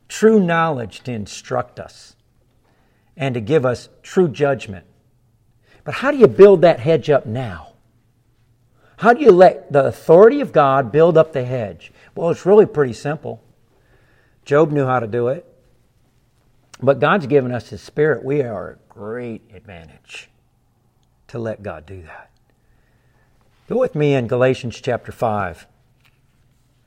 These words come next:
twenty-two through twenty-five. We're gonna look at that quickly. God is the only one that can build up a hedge,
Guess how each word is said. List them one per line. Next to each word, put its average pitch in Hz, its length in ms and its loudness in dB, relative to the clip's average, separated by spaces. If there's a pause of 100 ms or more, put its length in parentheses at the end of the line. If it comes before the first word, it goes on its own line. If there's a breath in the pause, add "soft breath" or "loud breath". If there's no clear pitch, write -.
(560)
twenty-two 127 600 -6
through 113 300 -12 (160)
twenty-five. 104 680 -12
We're 101 80 -12
gonna 101 140 -10
look 120 220 -8
at 107 120 -12
that 107 180 -10
quickly. 95 560 -12 (3500)
God 160 380 -2
is 131 160 -4
the 117 140 -6
only 143 240 -8
one 131 280 -6
that 110 220 -16
can 107 160 -12
build 117 380 -6
up 104 260 -10
a 110 140 -12
hedge, 98 800 -16